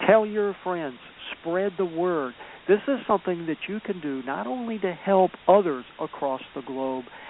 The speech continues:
but this is something you can do to help yourself. So the link to connect to the study is on the radio show page. And Doctor Mischley, once more, could you please very slowly give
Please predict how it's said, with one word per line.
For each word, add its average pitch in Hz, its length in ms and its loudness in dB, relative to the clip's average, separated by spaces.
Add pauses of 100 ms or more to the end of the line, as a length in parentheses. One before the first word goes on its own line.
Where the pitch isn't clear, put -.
(180)
but 214 300 2 (360)
this 180 200 -2
is 208 160 0
something 185 280 -4
you 160 160 -10
can 151 200 -14
do 143 240 -10
to 139 80 -10
help 143 380 -4
yourself. 135 600 0 (680)
So 175 160 6 (160)
the 165 100 6
link 165 560 4 (460)
to 156 380 4 (120)
connect 160 460 -2 (260)
to 165 260 8
the 147 180 0 (120)
study 165 380 4
is 151 160 0
on 156 300 2
the 135 80 -2
radio 160 540 2 (120)
show 156 180 2
page. 156 440 0 (380)
And 147 200 0
Doctor 147 580 2 (100)
Mischley, 170 480 4 (120)
once 170 260 4 (100)
more, 170 280 6
could - 180 -6
you 143 200 -4 (100)
please 165 320 6
very 165 260 2 (120)
slowly 160 680 6
give 160 360 4